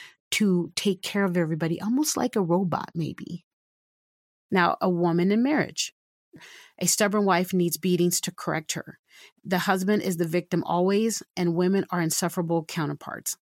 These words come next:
Assume that the problem stemmed from the awful, treacherous nature of women. That, <sighs> it's, the, these proverbs paint women in a really bad nature.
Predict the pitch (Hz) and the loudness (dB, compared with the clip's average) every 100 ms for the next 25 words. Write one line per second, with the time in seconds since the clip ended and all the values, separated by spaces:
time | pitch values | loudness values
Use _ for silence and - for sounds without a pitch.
0 | _ _ 180 - 247 240 214 180 202 180 | _ _ 0 2 4 2 2 2 2 2
1 | 170 175 - 160 156 175 156 151 - 156 | 0 -2 0 0 0 0 0 0 -2 -4
2 | 151 156 156 - - 170 - 165 - 165 | -2 -4 -2 -4 -2 -2 0 0 2 0
3 | 175 151 151 160 135 127 - - - - | 0 -2 0 0 0 -4 -10 -20 -20 -20
4 | - - _ 175 175 190 165 - - - | -20 -20 _ -4 0 2 0 -8 -8 -6
5 | - - - - _ _ _ _ _ _ | -6 -10 -16 -20 _ _ _ _ _ _
6 | - _ _ - 208 - 208 233 214 226 | -20 _ _ -8 -6 -4 -2 -2 0 0
7 | 202 233 226 233 202 - - 214 202 180 | 2 0 0 0 0 -2 -4 -2 -2 0
8 | 190 190 180 - 175 160 160 165 180 170 | 2 4 2 0 -4 -2 -2 -2 0 -2
9 | 160 143 151 156 151 - 151 160 | -4 -6 -4 -6 -4 -8 -8 -18